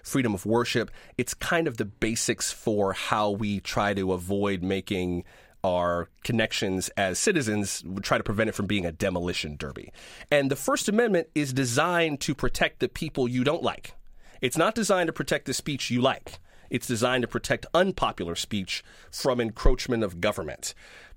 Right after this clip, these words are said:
So I feel like because we're trying to figure out how to deal with one another, it made sense to make that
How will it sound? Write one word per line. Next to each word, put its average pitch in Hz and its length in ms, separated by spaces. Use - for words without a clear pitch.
So 127 300
I 110 100
feel 196 440
like 120 360
because - 460
we're 240 120
trying 220 200
to 214 80
figure 220 320
out 208 140
how 196 120
to 190 120
deal 185 180
with 185 140
one 190 120
another, 190 320
it 151 140
made 131 240
sense - 480
to 139 120
make 123 300
that 113 280